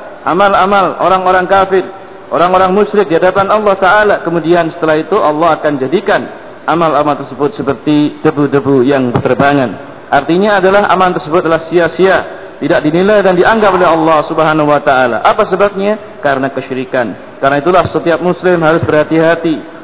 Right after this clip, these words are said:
wajib menjaga dirinya dari segala macam bentuk kesyirikan, dari segala macam rupa-rupa kesyirikan. Naam, dalam segala macam bentuknya. Karena hal itu akan menyebabkan rusaknya, tidak diterimanya amalan dia kepada Allah Subhanahu wa taala.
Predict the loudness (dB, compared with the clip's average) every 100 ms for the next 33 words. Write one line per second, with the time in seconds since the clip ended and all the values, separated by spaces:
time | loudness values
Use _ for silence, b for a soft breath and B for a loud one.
0 | -2 2 2 0 -2 0 -2 0 -2 0
1 | 0 2 2 0 -2 -12 -2 -2 0 0
2 | 2 2 2 0 0 0 0 0 -2 -2
3 | -4 -4 -2 0 -2 -2 -12 -16 -2 0
4 | 0 -2 0 2 2 0 0 -2 -2 -4
5 | 0 0 2 0 0 0 -4 -6 -2 -2
6 | -2 -10 -20 -4 0 2 2 0 0 -2
7 | -2 -2 0 -2 -2 -2 -2 -4 -4 -2
8 | -4 -6 -12 -4 -2 2 2 2 2 2
9 | 2 2 0 0 -6 -6 -2 0 0 0
10 | -2 0 -4 -2 -2 -2 -2 -2 -4 -8
11 | -18 -4 0 0 -2 -2 0 0 0 0
12 | -2 -2 0 2 2 0 0 0 0 0
13 | 0 0 2 0 -2 -4 0 0 0 -2
14 | -4 0 0 0 0 -4